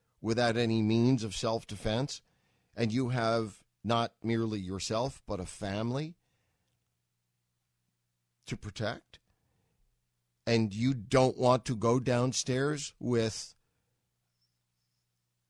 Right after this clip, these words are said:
what? With, uh, let me see, what would that be with? A nail file or, uh, a telephone receiver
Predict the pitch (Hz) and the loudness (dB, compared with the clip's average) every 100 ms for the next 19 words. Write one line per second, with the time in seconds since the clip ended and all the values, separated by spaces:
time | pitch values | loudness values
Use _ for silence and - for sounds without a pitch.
0 | _ - 123 113 - 104 107 - 110 101 | _ -2 2 2 0 -2 -2 0 0 0
1 | 90 90 _ _ _ _ _ _ _ _ | -2 -10 _ _ _ _ _ _ _ _
2 | _ _ _ _ _ _ _ 98 98 107 | _ _ _ _ _ _ _ -8 -6 -6
3 | 90 107 104 110 98 98 104 90 90 82 | -4 -2 -2 -4 -4 -6 -6 -6 -6 -8
4 | 87 90 95 110 117 135 143 - 139 139 | -8 -6 -2 0 2 2 0 4 6 6
5 | 147 160 165 _ _ _ _ _ _ _ | 2 0 -4 _ _ _ _ _ _ _
6 | _ - 117 113 110 104 101 95 90 87 | _ -2 4 6 4 4 2 2 -2 -8
7 | _ _ _ _ _ _ _ - - - | _ _ _ _ _ _ _ -20 -6 2
8 | 139 147 143 143 147 151 139 151 151 143 | 2 2 4 4 6 4 2 2 2 2
9 | 175 | -2